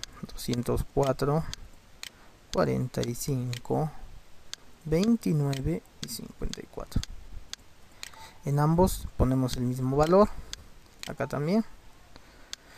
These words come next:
doscientos cuatro, recuerden que estoy copiando de este lado de acá arriba, doscientos cuatro, cuarenta y cinco, veintinueve y cincuenta y cuatro.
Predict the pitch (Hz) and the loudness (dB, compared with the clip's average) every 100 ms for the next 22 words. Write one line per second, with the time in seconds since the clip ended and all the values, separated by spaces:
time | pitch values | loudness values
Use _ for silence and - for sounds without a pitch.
0 | - - 131 - 131 127 151 151 - 139 | -16 -10 -8 -4 -4 0 -2 -2 0 0
1 | - - - - 147 165 151 143 160 151 | 0 -2 0 2 6 6 6 2 0 4
2 | - 156 151 147 - 139 135 135 131 147 | 6 6 6 2 2 0 2 2 0 0
3 | 143 147 165 - - - - - - - | 2 0 -2 -6 -16 -20 -18 -20 -20 -20
4 | - - - - - - - - - - | -20 -20 -20 -20 -20 -18 -18 -18 -18 -10
5 | 143 - 143 - - 139 156 165 - 139 | -8 -4 -6 -4 -4 0 0 0 2 4
6 | 143 165 165 170 175 - 151 139 135 - | 4 2 2 2 2 0 -2 0 -2 -2
7 | 156 - - - - - - - - - | -2 -2 -8 -10 -12 -14 -16 -16 -18 -20
8 | - - - - 151 170 175 175 165 160 | -20 -18 -18 -4 0 2 0 0 0 2
9 | 160 165 - - 151 147 - 120 123 127 | 2 0 -2 -10 -12 -10 -8 -8 -6 -6
10 | 131 - - - - | -4 -6 -8 -10 -10